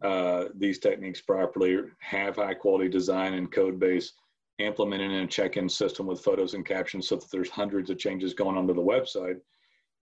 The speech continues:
they're gonna sit there and just stare at it for a long time, even though it is a specialty, because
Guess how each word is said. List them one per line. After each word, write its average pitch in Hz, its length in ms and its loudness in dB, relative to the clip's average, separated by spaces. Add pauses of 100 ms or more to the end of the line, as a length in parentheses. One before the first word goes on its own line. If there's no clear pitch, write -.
(300)
they're 107 240 0
gonna 101 200 -2
sit 104 180 0
there 98 160 0
and 92 120 -4
just 90 320 -4
stare 110 360 2
at - 80 2
it - 160 -6
for 90 120 2
a 87 60 4
long 87 260 -2
time, 90 280 -2
even 92 220 0
though 87 160 4
it 87 80 4
is 95 160 0
a 82 60 -4
specialty, 87 460 -2
because 87 560 0